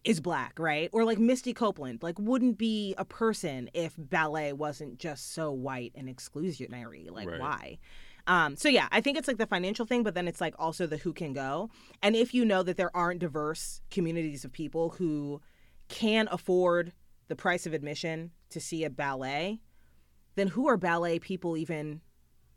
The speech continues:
Speaker 1: like, advertising that art to?
Speaker 2: Right.
Speaker 1: The people that they think will be able to afford. I mean, it's just, it's a s-, toxic cycle.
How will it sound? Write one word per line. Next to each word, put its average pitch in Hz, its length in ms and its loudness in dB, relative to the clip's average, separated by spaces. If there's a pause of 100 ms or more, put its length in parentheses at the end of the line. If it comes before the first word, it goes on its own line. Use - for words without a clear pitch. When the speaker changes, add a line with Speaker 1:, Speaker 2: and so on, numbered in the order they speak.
(240)
Speaker 1:
like, 156 220 0 (280)
advertising 151 560 0
that 135 160 -6
art 139 200 -6
to? 143 280 -8 (200)
Speaker 2:
Right. 98 300 -4 (380)
Speaker 1:
The - 60 -4
people 196 260 -2
that 180 140 0
they 160 120 -2
think 165 360 -6 (220)
will 160 120 -2
be 160 140 0
able 160 160 -2
to - 120 -8
afford. 160 300 -6
I 202 80 -4
mean, 233 160 -2
it's 208 120 -8
just, 208 200 -10
it's 175 160 -12
a 165 40 -8
s-, - 120 -10 (160)
toxic 220 400 -4
cycle. - 400 -6